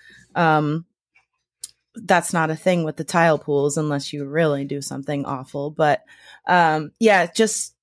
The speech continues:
the, the maintenance part of it, um, just the, in the, in the small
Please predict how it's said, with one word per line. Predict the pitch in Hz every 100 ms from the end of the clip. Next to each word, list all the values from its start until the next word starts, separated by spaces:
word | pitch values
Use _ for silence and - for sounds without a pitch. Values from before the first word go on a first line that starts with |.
| _ _ -
the, | 226
the | 190 226
maintenance | 208 202 - 185 170
part | - 165 156
of | 156
it, | 151 -
um, | 156 151 151 160 _ _
just | 180 - 180
the, | 156 - - _
in | 180 175
the, | 156 _ _
in | 170 165
the | 151
small | - 185 170 165 160 165